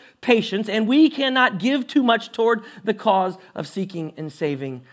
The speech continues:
the lost. Now, I know this is not an American ideal. This is not a capitalistic concept, because here's the problem.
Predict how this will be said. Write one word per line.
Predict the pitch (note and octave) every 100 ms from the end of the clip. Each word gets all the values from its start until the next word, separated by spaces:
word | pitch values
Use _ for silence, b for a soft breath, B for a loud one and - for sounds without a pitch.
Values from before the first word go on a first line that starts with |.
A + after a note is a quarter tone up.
| b -
the | D3
lost. | D3 A#2+ -
Now, | B2+ A#2
I | C3+
know | C#3 D3 F3
this | F3+ E3
is | E3 D3
not | D3+ -
an | D3+
American | D3+ D#3 E3 D#3+ D#3 D#3 C#3+ -
ideal. | C3 B2+ B2+ C#3 A#2 - _ _ _ _ _ _
This | G3 A3
is | A3+
not | G#3+ G3+
a | F3+ F3 B
capitalistic | - - G3+ A3 F#3+ F3 F#3+ - - - - b -
concept, | - F3+ D3+ B2+ - A2 - - - _ _ _ _
because | - F3+ F3
here's | F3
the | C#3+
problem. | - F#3+ C#3+